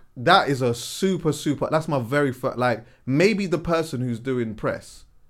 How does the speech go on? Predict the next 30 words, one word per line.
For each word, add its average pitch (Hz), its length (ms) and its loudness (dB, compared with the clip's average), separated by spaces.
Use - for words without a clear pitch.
might 113 380 -2
not 120 320 -6
know 117 300 -2
what 110 220 -4
I 104 140 -4
look 135 360 -2
like. - 320 -12
Because 151 300 4
I'm 165 180 6
like, 143 280 4
clearly 170 460 6
I 139 100 6
don't 151 180 2
look 127 140 -2
nothing 117 480 -2
like 113 300 0
that 110 120 -4
anymore. 104 560 -6
So 123 140 -6
to 127 100 -2
find 160 380 2
that - 180 -4
picture 147 320 -4
was 104 160 -4
just 104 320 -12
super 120 260 -6
odd 113 180 -4
to 101 80 -8
me. 92 120 -8
But 101 200 -2